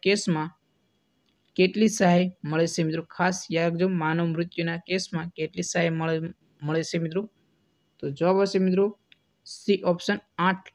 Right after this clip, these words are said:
લાખ મળે છે મિત્રો. most M P ક્વેશ્ચન છે. આઠ લાખ રૂપિયા મળે છે. પ્રશ્ન નંબર છત્રીસ, પ્રવાસીઓ માટે કયા શહેરમાં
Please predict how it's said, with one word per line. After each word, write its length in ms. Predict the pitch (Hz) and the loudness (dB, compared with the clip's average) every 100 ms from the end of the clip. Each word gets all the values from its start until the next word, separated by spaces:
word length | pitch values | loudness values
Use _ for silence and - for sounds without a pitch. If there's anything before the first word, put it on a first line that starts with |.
| 151 | 0
લાખ 200 | 165 175 - 147 | 0 -2 -6 -4
મળે 160 | 156 156 | -2 -2
છે 80 | 165 | -4
મિત્રો. 140 | 160 170 151 | -2 -4 -2
most 260 | 160 170 - 151 | -2 -4 -4 -6
M 40 | |
P 20 | 151 160 | -6 -6
ક્વેશ્ચન 280 | 151 170 156 | -4 -4 -6
છે. 100 | - 180 156 | -8 -8 -8
આઠ 160 | 151 - | -8 -6
લાખ 140 | 156 156 | -6 -6
રૂપિયા 380 | 151 - 165 185 _ - | -8 -6 -6 -6 _ -8
મળે 180 | 143 156 - | -4 -2 0
છે. 100 | 220 220 - _ _ _ _ _ _ _ _ _ _ _ _ _ _ _ _ _ _ _ _ _ _ _ _ _ _ _ _ _ _ _ _ _ _ _ _ _ _ _ _ _ _ _ _ | 0 -2 -8 _ _ _ _ _ _ _ _ _ _ _ _ _ _ _ _ _ _ _ _ _ _ _ _ _ _ _ _ _ _ _ _ _ _ _ _ _ _ _ _ _ _ _ _
પ્રશ્ન 240 | 180 202 214 | -2 2 2
નંબર 220 | 208 196 - | 2 0 -2
છત્રીસ, 400 | 214 - 175 175 - _ _ _ _ - | -4 0 -2 -2 -10 _ _ _ _ -2
પ્રવાસીઓ 580 | 170 190 202 202 208 202 202 | 2 4 4 2 2 4 4
માટે 260 | 214 - 139 175 _ _ _ - | 2 0 -6 -8 _ _ _ 0
કયા 300 | 185 208 208 | 2 2 2
શહેરમાં 480 | 196 202 160 160 | 2 2 2 -2